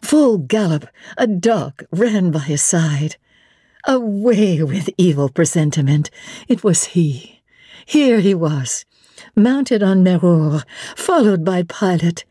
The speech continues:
He saw me, for the moon had opened a blue field in the sky,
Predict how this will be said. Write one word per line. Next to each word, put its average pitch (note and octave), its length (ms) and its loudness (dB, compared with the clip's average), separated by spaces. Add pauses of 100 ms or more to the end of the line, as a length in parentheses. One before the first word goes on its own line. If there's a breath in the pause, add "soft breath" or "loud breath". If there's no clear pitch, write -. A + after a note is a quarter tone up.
(680)
He - 160 0
saw A3+ 340 0
me, D3+ 300 -8 (580)
for G3+ 100 0
the G3+ 100 2
moon G#3 400 4
had F3 260 -2
opened F#3+ 340 2
a F#3+ 40 0
blue A3 380 2
field G3 460 0
in E3 140 4
the E3+ 80 4
sky, E3+ 540 -4